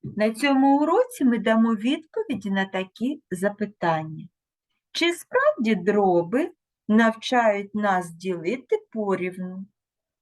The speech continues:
Чи вмієш ти складати задачі на визначення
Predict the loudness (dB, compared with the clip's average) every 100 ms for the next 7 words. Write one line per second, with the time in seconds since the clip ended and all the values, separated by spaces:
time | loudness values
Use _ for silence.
0 | _ _ _ _ _ _ _ _ _ _
1 | -20 -20 -10 0 2 4 4 4 2 -2
2 | -6 -8 -8 0 2 4 4 2 2 -4
3 | -2 0 0 0 2 2 0 -10 -16 -18
4 | _ _ _ -6 -2 -2 -4 -6 -6 -6
5 | -8 -10 -8 -8 -4 -6